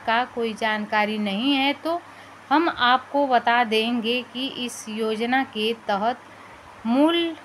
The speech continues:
रूप से सरकारी कर्मचारियों को शामिल किया जाता है। और ओल्ड पेंशन योजना एक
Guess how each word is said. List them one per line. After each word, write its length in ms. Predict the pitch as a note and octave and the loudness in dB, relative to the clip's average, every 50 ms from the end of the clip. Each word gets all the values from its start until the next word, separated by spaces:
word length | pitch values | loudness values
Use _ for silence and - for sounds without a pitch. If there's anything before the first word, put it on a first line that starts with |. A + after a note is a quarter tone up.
| - - - | -16 -12 -8
रूप 280 | G#3+ B3 C#4+ D#4 D#4 | -2 0 0 0 0
से 340 | D4+ - - - C4+ C4+ B3+ A3 | -2 -8 -2 2 4 4 4 4
सरकारी 680 | G#3+ - A#3 A3+ A3+ A3+ - B3 B3 B3+ C#4 D4+ D#4 D4+ | 2 0 0 0 0 2 2 4 4 4 4 2 -2 -2
कर्मचारियों 840 | D#4 C4+ B3 A#3+ B3 A#3+ A#3 A#3+ - B3 A#3 A#3 A3+ A#3 C4+ C#4+ C#4+ | 0 0 2 2 2 -2 -4 0 2 2 2 2 2 0 -2 -2 -2
को 320 | - - G#3+ A3 A#3+ C#4 C#4+ - - - - - - - | -2 -4 -4 -2 -2 -4 -4 -6 -12 -20 -20 -20 -20 -12
शामिल 440 | - - B3 A#3 A#3 A#3 B3 B3+ B3 | -4 0 2 2 2 2 0 -4 -6
किया 300 | A#3 - A3 G#3+ G#3+ G#3+ | -8 -6 -2 0 0 0
जाता 320 | G3 F#3 G3 F3+ F3 - F#3+ F3+ | 2 0 -2 -2 0 0 -2 -2
है। 260 | E3+ D#3 F#3 F3 E3 - - - - - - - - B3 | -2 -4 -6 -8 -8 -12 -16 -20 -20 -20 -16 -8 -2 0
और 140 | B3+ C4+ C#4+ - - B3 | 2 2 2 0 0 2
ओल्ड 300 | C#4 D4+ E4 E4 D#4+ E4+ | 4 4 4 4 0 0
पेंशन 540 | D#4 D#4 C#4+ C#4 C4+ C#4 D4 D4+ D4+ D#4 D#4 - - | 2 2 2 2 2 2 4 4 4 4 2 2 -2
योजना 540 | A#3 A#3 B3+ C4+ C4+ A#3+ C#4 C#4 D4+ D4+ D#4 | -4 -2 0 0 0 0 2 2 4 4 4
एक 420 | D4+ - - A#3+ B3 C4 C4+ C4 | 2 0 0 0 0 0 0 -2